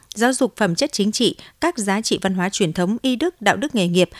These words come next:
cho toàn bộ cán bộ y tế trong ngành để xứng đáng, lương y như từ mẫu.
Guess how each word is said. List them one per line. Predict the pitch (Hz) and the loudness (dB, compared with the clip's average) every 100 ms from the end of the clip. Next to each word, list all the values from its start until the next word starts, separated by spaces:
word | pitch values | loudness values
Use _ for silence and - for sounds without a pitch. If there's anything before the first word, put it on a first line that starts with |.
| - | -16
cho | - 277 | -4 -4
toàn | - 220 180 | 0 0 2
bộ | 180 | 2
cán | - 180 | 2 0
bộ | 226 208 | 0 0
y | |
tế | 214 170 208 | 0 0 0
trong | - 226 | 0 0
ngành | 202 175 156 | 0 0 2
để | 185 | 0
xứng | - 185 202 | 2 0 0
đáng, | 196 185 269 - | 0 0 -2 -2
lương | 220 220 | 2 2
y | 208 | 2
như | 190 190 | 0 0
từ | - | 0
mẫu. | 160 170 226 | 2 2 2